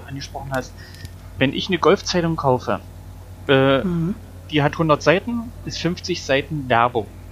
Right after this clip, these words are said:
Speaker 2: Mhm.
Speaker 1: Äh, und zwar Werbung für hochpreisige Produkte.
Speaker 2: Mhm.
Speaker 1: Also wirklich hochpreisige. Äh, teure Autos, teure Uhren, teure Reisen.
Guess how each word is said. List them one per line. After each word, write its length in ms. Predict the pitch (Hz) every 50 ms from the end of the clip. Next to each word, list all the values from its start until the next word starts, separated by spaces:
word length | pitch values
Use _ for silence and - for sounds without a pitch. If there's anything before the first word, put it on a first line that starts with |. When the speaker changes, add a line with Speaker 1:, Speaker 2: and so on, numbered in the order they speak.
| - - - - - - - - - - - -
Speaker 2:
Mhm. 460 | - 214 214 214 220 233 262 262 277 - - - - - - - - - - - -
Speaker 1:
Äh, 300 | - 151 143 143 151 151 156 147 98 - - - - - -
und 260 | 170 156 160 165 -
zwar 280 | - - 156 151 143 135
Werbung 580 | 143 139 156 190 - - 214 220 220 226 226 - - -
für 220 | - - 156 143
hochpreisige 880 | 160 170 170 - - - - - 147 147 156 151 143 - 151 139 - 147
Produkte. 580 | 123 - - 127 - 127 107 - - - - - - - - - - - - - - - - - - - - - - - -
Speaker 2:
Mhm. 380 | 185 175 170 160 151 143 135 139
Speaker 1:
Also 280 | 156 143 131 143 139 131
wirklich 340 | 156 165 - - 139 - -
hochpreisige. 800 | 135 127 - - - 117 113 113 117 120 113 - 113 113 - - - - - - - - - - -
Äh, 260 | 151 139 135 135 139 - - - - - - - - - - - - - - - - - - - -
teure 340 | - 175 180 175 185 180 -
Autos, 520 | 143 175 - 254 247 269 247 - - - - - - - - -
teure 420 | - 151 156 170 - 165 160 -
Uhren, 400 | 165 175 202 220 220 226 233 240 285 - -
teure 380 | - 170 165 165 170 180 170 139
Reisen. 360 | 127 127 123 123 117 120